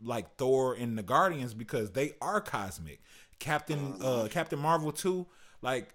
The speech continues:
Speaker 1: uh, well, I think she gonna be connected because it's gonna be a bunch of Marvels with her. But
Speaker 2: Yep.
Speaker 1: you know, so that's kinda, you know,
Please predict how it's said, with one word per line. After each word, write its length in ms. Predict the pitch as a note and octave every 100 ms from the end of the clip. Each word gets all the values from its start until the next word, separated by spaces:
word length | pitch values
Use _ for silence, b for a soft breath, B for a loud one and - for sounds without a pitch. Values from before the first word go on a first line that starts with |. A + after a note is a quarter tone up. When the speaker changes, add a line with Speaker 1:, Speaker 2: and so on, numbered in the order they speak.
| -
Speaker 1:
uh, 120 | B2+ -
well, 440 | C#3 C#3 A#2+ A2 - -
I 80 | C#3
think 200 | D#3 C#3
she 100 | C#3+
gonna 160 | B2+
be 100 | A#2
connected 380 | A2+ A2+ G#2+ G#2
because 260 | G#2 B2 A2
it's 100 | G#2
gonna 180 | A2 G2+
be 120 | G2
a 40 |
bunch 280 | F2 A#2 A2+
of 60 | G2+
Marvels 440 | A2+ B2+ G#2 F#2+
with 180 | F#2+ F2+
her. 160 | F2+ - b b b b
But 260 | A2 A#2+ G#2+
Speaker 2:
Yep. 140 | G#2+ - - - - b b -
Speaker 1:
you 140 | D#3
know, 180 | E3 A2
so 180 | G#2+ A#2
that's 200 | C3 D3+
kinda, 460 | D#3+ C3 A2+ A2 G2 -
you 160 | F3+ F3
know, 300 | A2 G#2